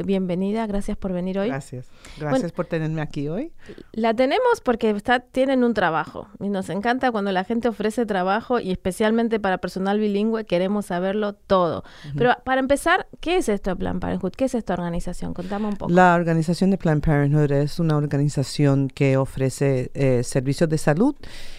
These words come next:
Speaker 2: y educación sobre la salud reproductiva. Ah, nosotros tenemos centros de salud en los cuatro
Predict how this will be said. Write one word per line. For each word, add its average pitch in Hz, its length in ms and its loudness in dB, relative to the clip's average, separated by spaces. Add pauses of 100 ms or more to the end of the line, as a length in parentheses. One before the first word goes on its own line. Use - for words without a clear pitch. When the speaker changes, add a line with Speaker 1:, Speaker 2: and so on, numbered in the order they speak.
(160)
Speaker 2:
y 151 160 4
educación 151 720 2
sobre 139 500 2
la 131 160 2
salud 135 440 0
reproductiva. 120 720 -2 (1120)
Ah, 131 460 2
nosotros 143 520 0
tenemos 156 420 2
centros 151 340 0
de 147 80 0
salud 151 460 0 (160)
en 139 500 2
los 143 160 -4
cuatro 147 260 0